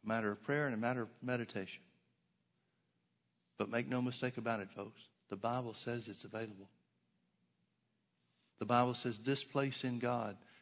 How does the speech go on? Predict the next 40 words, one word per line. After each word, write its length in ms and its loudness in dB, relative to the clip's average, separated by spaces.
this 180 4
place 320 2
in 140 0
Christ 340 2
Jesus, 400 -2
uh, 60 -4
seated 360 2
with 200 2
him 180 2
in 180 2
heavenly 380 2
places, 440 0
this 200 6
place 520 4
available 480 6
through 240 0
God's 340 6
master 460 4
plan 320 4
of 80 -2
redemption, 500 0
'cause 180 -2
God 460 10
wanted 300 2
it 120 0
this 220 -6
way. 240 -10
Not 140 -2
'cause 180 0
we're 120 0
trying 240 4
to 80 4
make 260 4
it 140 0
be 120 2
so. 380 -6
It's 200 -6
available 380 -2
to 140 -10
us. 200 -16